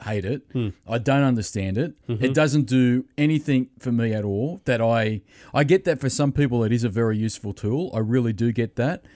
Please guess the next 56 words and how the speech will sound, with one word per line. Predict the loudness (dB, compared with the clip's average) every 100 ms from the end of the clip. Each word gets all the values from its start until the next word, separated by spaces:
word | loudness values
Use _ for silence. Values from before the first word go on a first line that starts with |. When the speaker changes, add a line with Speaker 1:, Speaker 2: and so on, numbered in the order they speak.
| -20 -10
Speaker 1:
But | -4 -2
for | 2
me, | 4 4 4 2 -2
it | -2
does, | 0 0 -4 _ _ _
it | 0
adds | 0 0 0
nothing | 2 2 2 -2
to | 0
my | -2
life, | -2 -4 -6 _ _
but | -10 -2
other | 0 0
than | -2 -6
clutter | -6 -4 0 -2
it | -4
with | -10 -6
bullshit. | -6 -6 -6 -8 -10 -20 -10
And | -2 2
the | 4
one | 4 2
time | 0 0 2
I |
wanted | 2 2 0 -2
to | -4
u-, | -2
this | -2 0
is |
a | 0
bit | 2
of | 2
a |
rant | 0 0 -2
now, | -2 -6
by | -2
the | 0
Speaker 2:
Hmm. | 0
Speaker 1:
way, | 0
I'm | -2
sorry. | 0 0 0 -4 -8 _ _ _ _ _ _ _ _ -10
But | -2 2
the |
one | 2 0 0
time | 0
I | 2
wanted | 2 0 -2
to |
use | -2 2 2 2
it, | -2 -4 _ _ _ _ _ _ _
I | 0
got | 2 0 2
nothing | 0 2 0 0
out | 0
of | -2
it. | -6 -12 _ _
Speaker 2:
Hmm. | -6 -6